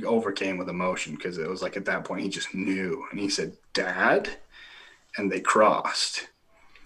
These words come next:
And the entire room didn't fill with a light, but all of us filled with, like, this burning, like, heat, almost like being held by someone that you love that you haven't seen in months or years.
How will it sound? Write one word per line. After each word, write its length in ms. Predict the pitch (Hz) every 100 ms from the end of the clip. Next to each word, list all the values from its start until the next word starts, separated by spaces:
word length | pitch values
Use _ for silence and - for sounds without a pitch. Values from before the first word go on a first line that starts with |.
| - - -
And 340 | 104 101 95 95
the 160 | 98
entire 540 | 92 - 127 135 127 107
room 880 | - 110 107 107 101 95 90 - - _ - _
didn't 220 | 151 165 -
fill 280 | - 139
with 120 | 117 107
a 40 |
light, 600 | 98 101 101 - - - - - - - -
but 320 | 95 - 95 -
all 320 | 90 110 107
of 80 | 98
us 160 | -
filled 560 | - - - 110 101 98
with, 220 | 90 - -
like, 440 | - 90 - - _ - - _
this 260 | - - - - - _ _ _ _ -
burning, 920 | 117 117 117 113 107 104 101 - - _ _ _ -
like, 280 | 95 - - - _
heat, 480 | - - - - - -
almost 280 | 127 135 269
like 180 | 233
being 180 | - 104
held 400 | - 113 107 101
by 140 | 95 90
someone 340 | - 104 101 98
that 60 |
you 120 | 85 92
love 400 | 92 92 87 87
that 120 | 76
you 60 |
haven't 300 | - 92 87
seen 680 | - - 98 95 90 82 -
in 220 | 92 85 92
months 440 | 92 90 - -
or 200 | 92 90 101
years. 880 | 101 110 104 95 90 85 - -